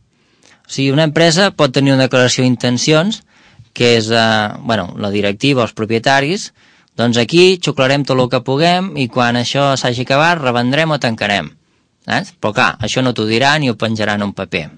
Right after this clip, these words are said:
no? O pot tenir, aquí som tots una família, que treballem, lluitem, es valorarà la bona feina, es valora la bona actitud, eh, to-, tots som iguals, i, mm, eh, etcètera, no?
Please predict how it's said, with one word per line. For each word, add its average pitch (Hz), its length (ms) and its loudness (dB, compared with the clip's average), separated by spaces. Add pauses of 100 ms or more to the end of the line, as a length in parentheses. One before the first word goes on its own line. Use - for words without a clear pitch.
no? 135 240 -6 (400)
O 113 100 -4
pot 123 180 0
tenir, 120 260 2
aquí 160 200 0
som 160 200 0
tots 135 220 -4
una 123 140 0
família, 170 560 0
que 135 100 -2
treballem, 123 640 0
lluitem, 160 540 0 (180)
es 123 160 -4
valorarà 127 520 4
la 135 120 4
bona 123 240 2
feina, 170 400 -2
es 143 80 -4
valora 123 340 0
la 113 140 0
bona 117 160 0
actitud, 147 640 -2 (680)
eh, 123 280 0
to-, 143 100 -10
tots - 320 0
som 120 160 2
iguals, 160 540 0 (720)
i, 127 580 2
mm, 110 400 0 (460)
eh, 107 160 -8 (160)
etcètera, 104 440 0
no? 139 120 0